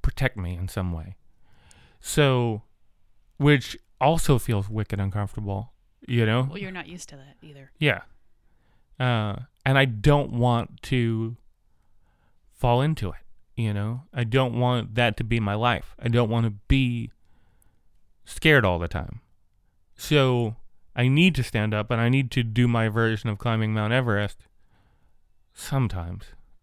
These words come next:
Speaker 1: And <laughs> sometimes I need to, to just crawl into a corner, you know? Uh, there's
Speaker 2: And let someone take care of you.
Speaker 1: Yeah. There, there's a,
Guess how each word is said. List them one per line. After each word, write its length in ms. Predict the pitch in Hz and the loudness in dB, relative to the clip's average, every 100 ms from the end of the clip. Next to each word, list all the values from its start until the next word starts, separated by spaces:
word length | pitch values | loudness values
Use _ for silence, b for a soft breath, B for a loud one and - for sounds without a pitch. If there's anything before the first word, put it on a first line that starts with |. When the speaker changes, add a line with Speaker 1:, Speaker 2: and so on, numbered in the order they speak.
| - | -2
Speaker 1:
And 160 | 135 | 0
<laughs> 0 | |
sometimes 560 | 117 - 160 147 143 123 | 2 4 4 4 2 2
I 80 | 117 | 2
need 500 | 123 123 117 110 - | 2 0 0 -4 -6
to, 360 | 135 117 104 104 b b b b b b b b b _ - _ _ _ _ _ _ - | -2 -2 -2 -8 b b b b b b b b b _ -20 _ _ _ _ _ _ -6
to 140 | 120 | -6
just 180 | 110 107 - | -4 -10 -12
crawl 280 | - 120 107 | -4 0 0
into 180 | 107 113 | -2 -6
a 40 | |
corner, 540 | 104 - 120 104 101 139 - _ _ _ | -8 -4 -2 -2 -6 -10 -18 _ _ _
you 120 | 117 | -6
know? 260 | 107 107 117 - _ | -4 -4 -6 -12 _
Uh, 220 | 131 127 | -2 -2
there's 360 | 139 151 147 127 - - | 2 2 2 -4 -12 -10
Speaker 2:
And 120 | 247 | -10
let 160 | 262 - | -10 -12
someone 220 | 262 254 | -12 -10
take 180 | 254 233 | -12 -12
care 180 | 254 | -12
of 80 | 240 | -12
you. 140 | 156 139 - - - - - | -12 -16 -20 -20 -20 -14 -2
Speaker 1:
Yeah. 240 | 151 107 - - - | 0 0 -4 -18 -4
There, 140 | 160 | -2
there's 320 | - 156 156 151 | 0 0 0 0
a, 160 | 135 | -4